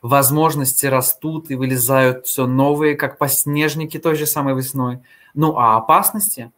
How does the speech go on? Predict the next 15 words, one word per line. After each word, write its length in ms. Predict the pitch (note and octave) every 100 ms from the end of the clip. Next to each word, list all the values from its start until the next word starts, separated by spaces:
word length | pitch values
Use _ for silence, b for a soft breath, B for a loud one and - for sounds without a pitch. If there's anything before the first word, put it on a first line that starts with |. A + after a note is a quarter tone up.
| _ _ -
Опасности 560 | A#2 A#2+ A#2 C3 -
становятся 440 | - B2+ A#2 A2 A2
все 180 | -
меньше, 280 | A2 G2+ -
потому 240 | - G2+ G#2
что 160 | -
компания 500 | A2+ G#2+ G2+ C3 C#3
становится 560 | C3+ B2+ A#2+ A#2 A2+ G#2
все 180 | - G2+
крепче 440 | - B2+ - G#2
и 20 |
крепче. 400 | G2 F#2 F#2 -
Все 240 | - - A2
больше 420 | G#2+ B2+ A#2 G2+
сертификатов, 760 | - - - - B2+ C#3 F3+